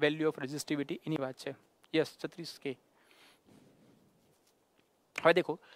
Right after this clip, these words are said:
find the value of resistivity. તો સિમ્પલ છે, આપણને ખ્યાલ છે કે આપણો ફોર્મ્યુલા શું છે કે R equal to rho L by A. રો ફાઇન્ડ કરવાની છે, તો રો is nothing but it's R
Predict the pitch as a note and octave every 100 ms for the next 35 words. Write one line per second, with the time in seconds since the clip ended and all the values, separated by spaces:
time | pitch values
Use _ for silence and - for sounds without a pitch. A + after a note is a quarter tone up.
0 | - - - F3+ A#3 A#3 A3+ G3 F#3+ G3
1 | F3 C#3 D#3+ - C3+ D3 F#3+ A#3 F#3+ F#3
2 | A3 F#3+ F3 D3+ E3+ G3 F#3+ F#3 E3+ D#3+
3 | D#3+ E3 F3 D#3+ D#3+ E3 E3+ E3+ E3 D3+
4 | C#3+ D3+ D#3 - D3+ D3 D3+ C#3 C#3+ D3
5 | D3 D3+ D3 G3 - - _ _ _ _
6 | - _ _ - - - D3 F#3 F#3 E3+
7 | E3+ E3 D#3+ D#3+ D#3+ - C#3+ D3 - D#3+
8 | C#3 C#3 E3 E3+ D#3+ D#3 D#3 C#3+ D#3 D3+
9 | D3 D3+ - - - C#3+ D#3